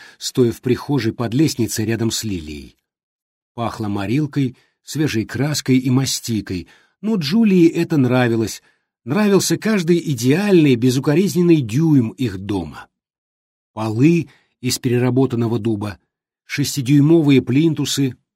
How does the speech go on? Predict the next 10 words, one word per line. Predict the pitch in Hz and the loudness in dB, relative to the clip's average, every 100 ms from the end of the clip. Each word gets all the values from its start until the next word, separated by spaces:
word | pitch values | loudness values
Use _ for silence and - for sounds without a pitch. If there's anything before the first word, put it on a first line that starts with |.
| _ _ _ _ _ | _ _ _ _ _
мраморные | 98 127 127 120 117 120 | -4 0 2 2 2 0
столешницы, | - 120 113 135 156 - 127 - 120 | 0 0 2 2 2 0 -2 0 -2
мраморная | 101 151 135 107 104 98 | 0 0 0 -2 -4 -6
панель, | 110 104 131 143 117 _ _ _ - | -4 -2 0 0 -4 _ _ _ -8
кладовка | 185 151 165 170 - 156 | -4 4 6 6 2 0
размером | 151 120 151 147 139 | 0 4 4 4 2
с | 101 | 2
бывшую | 110 143 - 139 131 | 2 2 2 0 -2
спальню | - 147 135 127 123 | -2 -2 2 2 0
Джунипер, | 107 120 117 117 104 | 0 0 0 -2 -6